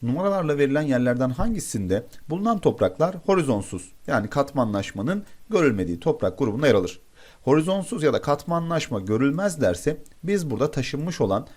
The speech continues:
azonal toprakları dikkate alırız. Azonal topraklarda da alüvyal topraklar tabii ki bizim için önemliydi akarsuyun taşıdığı. Örneğin üç numarada bulunan Çukurova Deltası var. Burada akarsuyun getirdiği alüvyonların deniz içinde biriktirmesiyle oluştuğunu,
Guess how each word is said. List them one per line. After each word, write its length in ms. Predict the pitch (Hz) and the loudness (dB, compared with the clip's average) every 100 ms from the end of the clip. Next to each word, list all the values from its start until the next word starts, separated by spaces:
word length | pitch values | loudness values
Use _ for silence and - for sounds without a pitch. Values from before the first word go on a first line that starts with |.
| - - | -18 -2
azonal 440 | 202 180 147 131 | 0 2 2 2
toprakları 520 | 131 117 117 - 110 98 | 0 0 0 2 0 0
dikkate 300 | - 98 95 | 0 2 2
alırız. 320 | 92 82 - - - - - | 0 -2 -10 -20 -20 -20 0
Azonal 360 | 135 170 208 208 | 2 4 2 2
topraklarda 640 | 185 170 170 - 120 104 | 0 2 0 2 0 2
da 160 | 147 - | 2 4
alüvyal 340 | 123 123 123 | 4 6 4
topraklar 520 | 113 107 98 - 95 | 2 -2 -2 -2 -2
tabii 200 | 131 110 | 0 -2
ki 120 | 90 120 | -2 -4
bizim 160 | 101 | -4
için 160 | 87 147 | -6 -2
önemliydi 440 | 135 104 95 90 | 0 0 0 0
akarsuyun 460 | 92 104 90 - 90 | 0 0 0 -2 -6
taşıdığı. 500 | 104 - 98 104 - - - - | -4 -2 -2 -2 -2 -10 -20 -2
Örneğin 400 | 196 202 185 185 - | 0 0 -2 -6 -6
üç 240 | 190 - | -8 -6
numarada 380 | 180 175 170 160 | -4 -2 -2 -2
bulunan 340 | 165 180 220 | -4 -4 -4
Çukurova 440 | - - 220 127 104 | -8 0 4 6 6
Deltası 380 | 95 95 - | 4 0 -4
var. 160 | 120 - - - - - | -4 -4 -12 -18 -18 -10
Burada 340 | 143 208 185 - | -4 0 0 -2
akarsuyun 480 | - 175 190 - 160 | 0 -2 -2 -6 -6
getirdiği 460 | 151 156 143 165 | -4 -4 -4 -2
alüvyonların 520 | 143 123 120 123 202 | 0 0 -2 -4 -4
deniz 200 | 175 151 | -2 -2
içinde 280 | 123 - 180 | -4 -6 -6
biriktirmesiyle 680 | 170 - 165 170 165 160 104 - - - | -6 -6 -6 -6 -4 -2 -2 -4 -8 -2
oluştuğunu, 640 | 120 110 - 95 95 | 0 -2 -4 -2 -2